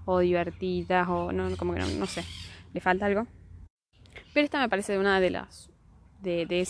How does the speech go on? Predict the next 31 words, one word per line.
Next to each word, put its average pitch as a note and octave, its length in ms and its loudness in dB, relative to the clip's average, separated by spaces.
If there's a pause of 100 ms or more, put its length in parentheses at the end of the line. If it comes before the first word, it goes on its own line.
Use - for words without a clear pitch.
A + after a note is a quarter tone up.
(160)
de D#3+ 240 -6
los E3 120 -4
Oscars G3 380 2
que G3 340 0
no F#3+ 720 2
es G#3 100 2
del F3+ 280 0
estilo, F#3 500 -2 (540)
eh, F3 140 -4
sino F3 280 -6
que F3+ 80 -6
es F3 80 -12
como F3 220 -4
más, F3 1000 -2 (680)
eh, D#3+ 420 -10 (920)
bueno, - 220 -2
todo E4+ 160 4
está D4 180 -2
tan C4+ 180 4
bien A#3+ 140 4
desarrollado F#3+ 580 2
que F#3+ 100 0
la F3 100 4
verdad E3 160 0
que F3 100 -6
se F3 100 -8
merece F3 280 -8
todos F3 140 -4
los F3 100 -6
premios. F#3 400 -2 (1400)
Y, E3+ 840 -4